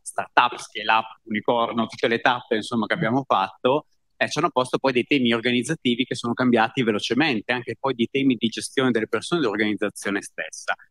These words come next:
E quindi ci siamo trovati a confrontarci presto col concetto di normale, con una tradizione di gestione organizzativa che si andava a applicare a un contesto completamente diverso e come business e come generazione. Io sono il più vecchio di tutta Flixbus Italia e anche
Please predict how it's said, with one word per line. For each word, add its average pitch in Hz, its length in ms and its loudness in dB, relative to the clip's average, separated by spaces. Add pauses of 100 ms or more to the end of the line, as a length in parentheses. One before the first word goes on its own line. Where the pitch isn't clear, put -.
(220)
E 160 80 0
quindi 226 220 2
ci 160 80 -2
siamo 131 280 0
trovati 127 340 4
a 117 40 -4
confrontarci 120 600 0
presto 139 400 0
col 101 120 -4
concetto 110 360 -6
di 104 160 0
normale, 98 640 0
con 127 180 0
una 135 360 4
tradizione 127 800 0
di 143 100 0
gestione 110 340 -2
organizzativa 107 920 0 (240)
che 156 120 2
si 170 60 0
andava 165 180 4
a 120 40 6
applicare 127 440 2
a - 20 -4
un 160 60 -4
contesto 131 480 -2
completamente 131 580 2
diverso 120 680 0 (140)
e - 140 2
come 151 220 4
business 139 500 4
e 139 80 4
come 117 180 4
generazione. 104 800 2
Io 120 60 4
sono 117 180 -2
il 98 60 -4
più 123 100 2
vecchio 110 340 2
di 101 80 -6
tutta 107 260 -2
Flixbus - 420 -4
Italia 113 680 0
e 101 140 -4
anche 107 520 0